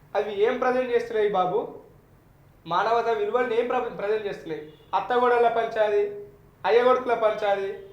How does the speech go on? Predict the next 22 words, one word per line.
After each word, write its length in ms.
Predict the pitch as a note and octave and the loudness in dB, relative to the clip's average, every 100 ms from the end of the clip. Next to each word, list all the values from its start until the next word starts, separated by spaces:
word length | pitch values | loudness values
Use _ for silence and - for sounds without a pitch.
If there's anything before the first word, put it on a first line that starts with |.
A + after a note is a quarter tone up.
| - E3+ | -10 -6
అన్నదమ్ముల 440 | G#3 B3+ C4 B3 | 0 0 2 0
పంచాదులను 680 | A#3 G#3+ G#3+ A3 A3+ G#3+ G#3 | 0 0 0 0 0 0 -2
చూపిస్తున్నాయి 480 | G3+ - - F#3+ | -4 -8 -6 -6
తప్ప 520 | F3 F#3 G3 F3+ F3+ - - - | -2 -2 0 0 -2 -6 -18 -2
సమాజానికి 680 | G#3+ G#3+ C4 C4 B3+ B3+ C4+ | 0 4 4 4 -2 -4 -2
వాటి 260 | A3+ A3 | 0 0
వల్ల 180 | A3+ A#3 | 0 0
ఉపయోగం 580 | A3+ - B3+ C4 C4+ A3+ | 0 2 4 4 4 0
ఏముంది? 560 | A3 G#3 F#3+ G3 - - - - - - - | -2 -4 -6 -10 -10 -16 -20 -20 -20 -20 -6
అలాంటి 360 | F#3 A3+ B3 A3+ | 0 0 0 -4
ఉపయోగం 580 | G#3 B3+ C4+ C4+ C4 B3+ | 0 4 6 4 0 0
లే-, 380 | A#3+ A#3+ A#3+ - | 2 2 -2 -6
ఆ, 300 | F#3 E3+ E3 | -4 -4 -4
ఎలాంటి 320 | G3 G#3+ B3+ B3 | -2 0 0 -4
ఉపయోగం 440 | - B3 B3+ A#3+ | -2 0 0 0
లేని 180 | A#3+ A3+ | -2 0
డైలీ 280 | G3+ A#3+ B3+ | -2 -2 -4
సీరియల్‌లను 420 | B3 A#3+ A#3 A#3+ | -6 -4 -2 -4
నేను 200 | G#3 A#3 | -4 -4
ఎందుకు 240 | B3+ B3 | -4 -4
ఎంకరేజ్ 340 | A3 G#3+ F#3+ E3 | -4 -4 -8 -6
చేయాలి? 380 | E3 D3+ D3+ | -6 -6 -10